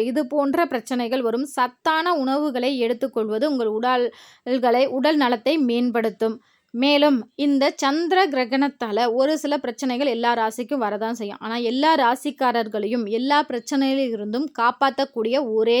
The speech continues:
தெய்வம் உங்க குலதெய்வம் தான். அதனால ஒவ்வொரு ராசிக்காரர்களும் தன்னுடைய குலதெய்வத்தை ஆழ் மனதுடன் வழிபாடு செய்யும் போது கண்டிப்பா உங்களுக்கு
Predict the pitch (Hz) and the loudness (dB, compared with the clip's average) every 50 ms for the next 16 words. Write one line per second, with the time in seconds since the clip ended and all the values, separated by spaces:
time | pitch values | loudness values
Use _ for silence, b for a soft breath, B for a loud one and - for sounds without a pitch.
0 | 269 226 220 208 208 220 226 285 277 - 208 233 233 247 269 269 247 240 233 220 | 2 0 0 -2 -2 -2 -4 -6 -6 -6 -6 -4 -4 -4 -4 -4 -2 -2 -2 0
1 | 220 220 208 202 202 196 196 202 196 b b b b b b b b 220 226 240 | 0 -2 -2 -2 -6 -6 -8 -8 -8 b b b b b b b b -4 0 0
2 | 277 302 262 247 262 262 262 330 339 370 381 294 269 254 262 269 - 311 254 - | 0 2 4 2 2 4 2 2 4 4 4 4 4 2 2 0 -2 -6 -4 0
3 | 294 262 240 240 214 220 233 302 277 262 247 247 240 233 262 269 - _ 269 269 | 0 0 0 0 -2 0 0 0 0 0 -2 -2 0 0 0 -2 -2 _ -2 0
4 | 277 302 320 311 302 262 226 214 - - 254 294 311 B B B B _ - 214 | 2 2 2 2 2 2 0 -2 0 0 0 0 0 B B B B _ 2 4
5 | 233 262 302 349 370 330 285 247 247 262 262 262 247 262 294 330 285 240 226 233 | 6 6 8 6 6 6 4 4 4 2 2 2 2 2 2 2 2 2 2 2
6 | 254 262 233 262 262 269 302 269 - 240 233 233 233 233 208 208 214 330 359 - | 2 2 4 4 4 2 2 0 0 -2 0 -2 -2 -2 -2 0 0 -2 0 0
7 | 277 247 262 285 247 302 302 285 247 220 208 - 302 | 2 2 2 2 2 2 2 2 2 0 0 0 0